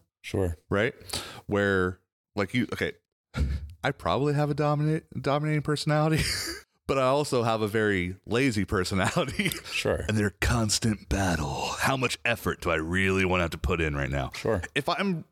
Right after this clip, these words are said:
Speaker 2: if I'm in a situation where I have to, like, nobody else is gonna, man.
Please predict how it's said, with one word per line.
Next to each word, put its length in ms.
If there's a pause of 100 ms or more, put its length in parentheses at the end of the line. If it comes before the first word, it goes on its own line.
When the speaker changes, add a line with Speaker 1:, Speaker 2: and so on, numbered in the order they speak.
(120)
Speaker 2:
if 100
I'm 180
in 80
a 40
situation 520
where 120
I 80
have 680
to, 320
like, 280 (320)
nobody 340
else 200
is 100
gonna, 300 (140)
man. 480